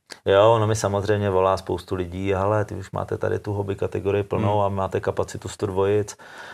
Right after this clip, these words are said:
Speaker 1: a jestli z toho nebo sto jedna, tak je to jedno, ne?“ Říkám, „Hele, není.“ Už protože to seš ty a další a další
Speaker 2: Jo.
Speaker 1: a další a já,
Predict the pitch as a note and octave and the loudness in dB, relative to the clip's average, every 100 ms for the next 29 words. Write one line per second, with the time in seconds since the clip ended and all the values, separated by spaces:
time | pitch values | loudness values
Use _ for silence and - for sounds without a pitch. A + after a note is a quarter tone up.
0 | - G2 - A2 G2 - G#2 - G#2 G2+ | -6 -4 -4 -4 -6 -6 -8 -2 0 2
1 | G2 F#2 - A2 G2 G2 G2+ G2+ G2 G#2 | 0 -2 0 2 2 0 0 0 0 0
2 | G2+ G#2+ A2 A2+ G2 F#2 F#2 G#2 G2 F#2 | 2 2 2 0 0 -2 -4 -2 0 0
3 | G2+ G2 F2+ E2 - - - - - G#2+ | 2 0 0 -4 -10 -18 -20 -18 -8 -6
4 | - A2 G2 G#2 F#2+ G#2+ G#2+ F2 - G2+ | 0 0 2 0 4 4 2 0 0 0
5 | - G2+ G#2+ A2 A2 G2+ G2 G#2+ - G#2+ | 2 4 6 6 6 6 4 2 2 4
6 | G2+ G2+ G2+ G2+ G#2+ G2 G2+ - G#2+ G#2 | 4 6 4 4 4 6 4 2 0 0
7 | G2+ G2+ G2 G2 F#2+ F#2+ G2 G#2 | 2 4 6 6 6 6 4 2